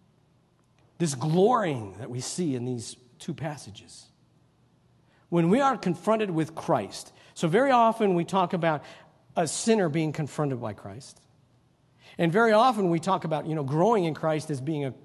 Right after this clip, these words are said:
being confronted by, by Jesus. And we very often follow that up with, "You're being confronted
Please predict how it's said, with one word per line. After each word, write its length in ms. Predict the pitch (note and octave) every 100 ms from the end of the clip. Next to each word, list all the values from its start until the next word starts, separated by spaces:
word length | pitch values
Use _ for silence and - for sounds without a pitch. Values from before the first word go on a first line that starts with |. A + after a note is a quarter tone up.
| - _ D#3 D#3 - G#3
being 200 | D#3+ E3
confronted 560 | F3+ E3+ A3 C#4 E3
by, 160 | C3+ D#3+
by 300 | C3+ - E3+
Jesus. 640 | D#3 C4+ A#3 - - - - _ _ _ _ _ _ _ _ _ _ _ _ _ _ _ _ _ -
And 180 | F#3 G3+
we 100 | G3+
very 320 | F#3+ C#4 C4+
often 440 | A#3 C#4 C4+ G3
follow 300 | A#3+ A#3 G#3
that 200 | F#3+ F#3+
up 180 | C#4+ D4
with, 340 | F#3 F3 F3 - - - - _ _ _ _
"You're 140 | F#3
being 200 | G3+ A#3
confronted 520 | G#3+ F#3 - C4+ A#3